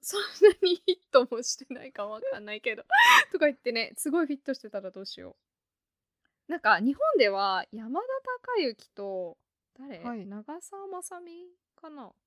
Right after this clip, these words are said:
Speaker 2: えー、あ、へー、なんかい-、
Speaker 1: で、そう、意外でしょ？
Speaker 2: 意外だね。なんか。
Speaker 1: で、ちょっと、邦画見てないから、もしかしたらそっちもすごい面白いかもしれないんですけど。
Speaker 2: うん。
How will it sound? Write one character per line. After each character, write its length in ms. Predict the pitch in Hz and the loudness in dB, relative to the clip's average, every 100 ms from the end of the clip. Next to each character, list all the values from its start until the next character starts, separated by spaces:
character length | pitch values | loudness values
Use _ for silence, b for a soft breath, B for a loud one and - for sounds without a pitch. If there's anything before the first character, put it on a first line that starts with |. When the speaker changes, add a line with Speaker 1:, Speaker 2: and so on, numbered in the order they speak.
| _ _ | _ _
Speaker 2:
え 60 | 294 | -4
ー、 500 | 330 359 370 302 214 | 0 0 -2 -4 -6
あ、 60 | |
へ 680 | 202 196 247 285 302 285 - | -8 -8 -6 -8 -10 -14 -16
ー、 20 | 247 | -16
な 120 | 247 | -18
ん 20 | |
か 120 | 302 | -6
い-、 60 | 403 427 | -2 0
Speaker 1:
で、 320 | 247 196 _ _ - | -2 -4 _ _ -10
そ 240 | - 330 | 2 4
う、 40 | 214 | 6
意 140 | 269 | 4
外 260 | 277 415 415 | 6 6 4
で 120 | 415 | 2
し 100 | 403 | 0
ょ？ 80 | 392 | -2
Speaker 2:
意 80 | 220 | -2
外 260 | 254 269 | -6 -6
だ 140 | 269 254 | -8 -14
ね。 240 | 240 208 _ - | -14 -16 _ -18
な 140 | 196 | -18
ん 40 | |
か。 300 | 202 180 190 _ | -18 -20 -20 _
Speaker 1:
で、 340 | 294 294 285 - _ _ | -12 -10 -12 -16 _ _
ち 100 | - | -8
ょ 20 | 523 | -6
っ 20 | |
と、 320 | - 202 170 _ _ _ _ _ _ _ | 0 -2 -2 _ _ _ _ _ _ _
邦 140 | 440 466 | -6 2
画 200 | 494 466 | 4 4
見 80 | 523 | 4
て 160 | 392 | 2
な 120 | 262 | 2
い 60 | 247 | 0
か 120 | 196 | -2
ら、 80 | 185 | -2
も 120 | 302 | -2
し 80 | 480 | -2
か 120 | 330 | -4
し 40 | 269 | -4
た 120 | 190 | -6
ら 60 | 202 | -8
そ 100 | 285 | -14
っ 40 | |
ち 120 | - | -12
も 140 | 311 233 | -12 -12
す 100 | 247 | -10
ご 100 | 233 | -8
い 40 | |
面 100 | 226 | -8
白 180 | - 233 | -8 -10
い 60 | |
か 140 | - 185 | -12 -16
も 80 | 185 | -16
し 120 | 208 | -16
れ 140 | 190 | -16
な 140 | 185 185 | -16 -18
い 40 | |
ん 40 | |
で 80 | 170 | -20
す 120 | - | -16
け 80 | 214 | -10
ど。 120 | 214 | -8
Speaker 2:
う 40 | 208 | -8
ん。 280 | 190 175 | -12 -16